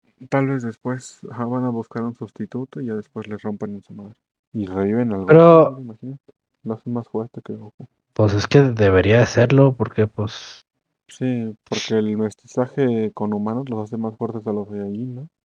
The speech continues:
Speaker 2: Sí.
Speaker 1: Pues a ver qué
Speaker 2: Aparte,
Speaker 1: chingada.
Speaker 2: en teoría, Goten debería ser más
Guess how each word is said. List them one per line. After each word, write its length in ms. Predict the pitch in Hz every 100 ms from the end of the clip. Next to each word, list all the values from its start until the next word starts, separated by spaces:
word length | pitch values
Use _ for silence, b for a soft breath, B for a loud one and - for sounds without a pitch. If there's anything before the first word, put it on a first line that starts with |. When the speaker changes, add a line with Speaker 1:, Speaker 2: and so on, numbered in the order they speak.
| _
Speaker 2:
Sí. 400 | - 101 92 85 - -
Speaker 1:
Pues 160 | 117
a 60 | 110
ver 180 | 117 151
qué 160 | - 143
Speaker 2:
Aparte, 600 | 117 143 135 151 156 - 196
Speaker 1:
chingada. 180 | 170
Speaker 2:
en 120 | 165 151
teoría, 560 | 147 139 147 185 202
Goten 480 | 170 135 147 170 185
debería 300 | 175 135 120 123
ser 200 | 147 139
más 180 | 139